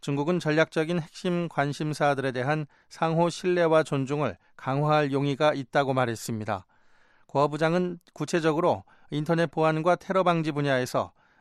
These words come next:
양국 사법기관과 보안기관 간 협력을 더 강화해야 한다고 강조했습니다. 이에 대해 코미 국장은 에프비아이도 실질적인 협력을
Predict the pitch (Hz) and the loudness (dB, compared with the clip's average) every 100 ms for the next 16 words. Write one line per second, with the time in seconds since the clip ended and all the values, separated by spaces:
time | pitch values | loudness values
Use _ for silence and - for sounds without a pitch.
0 | - 131 135 147 - 160 156 - 147 135 | -8 -4 -2 -4 -4 0 -2 -2 -4 -2
1 | 135 135 151 147 - 135 147 139 139 143 | -2 0 0 0 -2 0 0 -2 -2 0
2 | 143 139 151 156 156 - 170 165 156 123 | 0 0 0 0 -4 -6 -4 0 0 -2
3 | 85 _ _ 139 135 143 147 151 151 139 | -4 _ _ -2 -2 0 2 4 4 2
4 | 135 135 127 117 123 135 123 110 - 110 | 0 0 0 -2 -2 -2 -2 -6 -8 -8
5 | 104 98 _ _ _ _ _ _ _ - | -8 -10 _ _ _ _ _ _ _ -12
6 | 143 156 165 170 175 - 185 175 170 - | -4 -2 0 2 2 2 -2 0 -2 0
7 | 170 190 185 - 143 175 156 165 160 165 | 0 0 -4 -6 -4 -4 0 2 2 0
8 | 175 208 185 185 180 170 165 160 147 143 | -2 -4 -6 -4 -2 0 0 0 0 0
9 | 165 104 | -2 -2